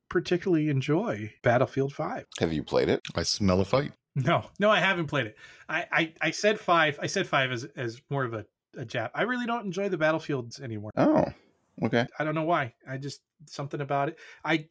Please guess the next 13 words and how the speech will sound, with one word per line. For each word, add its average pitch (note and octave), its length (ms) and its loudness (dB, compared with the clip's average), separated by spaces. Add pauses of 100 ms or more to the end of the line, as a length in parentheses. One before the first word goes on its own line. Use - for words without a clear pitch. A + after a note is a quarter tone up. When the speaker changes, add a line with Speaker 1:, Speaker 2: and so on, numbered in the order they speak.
(420)
Speaker 1:
you D#3+ 260 2
know D#3 120 4
what's D#3 220 0
crazy G3 640 0
is C#3+ 180 -4
that C#3 300 2
I'm D3 220 0
actually, E3+ 520 -4
as C3+ 160 -4
a D3 40 -8
P G3 200 -4
C F#3+ 160 -4
gamer, D3 440 -6